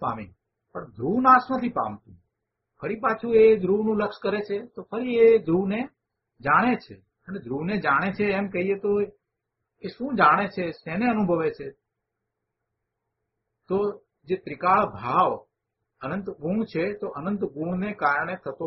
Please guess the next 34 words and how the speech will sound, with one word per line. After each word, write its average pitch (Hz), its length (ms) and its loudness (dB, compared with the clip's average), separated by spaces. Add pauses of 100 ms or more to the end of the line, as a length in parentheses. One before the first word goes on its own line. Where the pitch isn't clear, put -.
ભાવ, 131 320 0
આપણે 123 240 -6
પહેલા 151 280 0
પણ 165 120 -6
એ 147 40 -4
વાત 135 260 0
કરી 180 160 -6
છે 107 180 -16 (960)
કે 160 120 -8
જીવનો 180 500 -4 (120)
એક 185 200 -6
ભાવ 135 460 0
છે. - 180 -14 (880)
જેમ 143 160 -6
સોનું 170 400 -4
છે 202 160 0 (160)
એ 190 100 2 (240)
એના 170 240 0
ગુણોને 185 400 -4
કારણે 180 420 -4
સોનાના 180 500 -2
ભાવે 127 380 2
જ 220 80 2
હંમેશા 185 460 2
રહ્યું 160 260 4
છે, 170 180 -4 (880)
માટી 131 340 0
છે 185 200 -2
તે 185 180 -2 (320)
એના 160 240 -4
ગુણને 165 340 -6
કારણે 170 340 -2
હંમેશા 160 400 -8
માટીના 160 640 -4